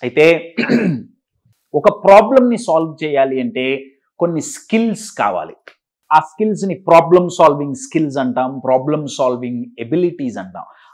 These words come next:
అయితే science ఏం చెప్తుందంటే, ఆ skills మనం ఎంత నేర్చుకున్నా సరే, ఎన్నిసార్లు practice చేసినా సరే,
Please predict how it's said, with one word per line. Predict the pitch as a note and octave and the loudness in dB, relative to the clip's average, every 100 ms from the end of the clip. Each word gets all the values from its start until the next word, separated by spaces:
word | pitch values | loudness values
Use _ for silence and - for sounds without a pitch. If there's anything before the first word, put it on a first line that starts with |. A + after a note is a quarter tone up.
| - | -4
అయితే | E3 F#3+ | -2 -2
science | - - F#3 C#4 D4+ - | -4 0 0 0 -2 -4
ఏం | A#3+ G3 | -6 -6
చెప్తుందంటే, | D#3+ - C3 A2+ G2+ A#2+ B2+ C#3+ - - _ - | -8 -8 -8 -8 -6 -4 -2 -2 -6 -16 _ 6
ఆ | F3 F#3+ | 8 8
skills | - - B3+ D4 A3 | 2 0 2 2 0
మనం | A#3 A3 G3 | 2 2 0
ఎంత | E3+ F3 G#3+ | -4 -2 0
నేర్చుకున్నా | G3+ F#3 F#3 - - E3 D3+ C#3+ | 0 -2 -8 -12 -8 -4 -2 -4
సరే, | - A#2+ B2+ C3 | -4 -2 2 2
ఎన్నిసార్లు | B2 C3 F#3+ A3+ A3 A3 A#3 C#4 | 0 -2 0 -2 -2 -2 0 -2
practice | C4 G3 D#3+ - - E3 - - | -2 -2 -4 -6 -10 -10 -12 -8
చేసినా | C#3 - C3 A#2+ | -8 -6 -8 -8
సరే, | A#2+ A2 C3+ D#3 D#3+ | -8 -4 0 0 -2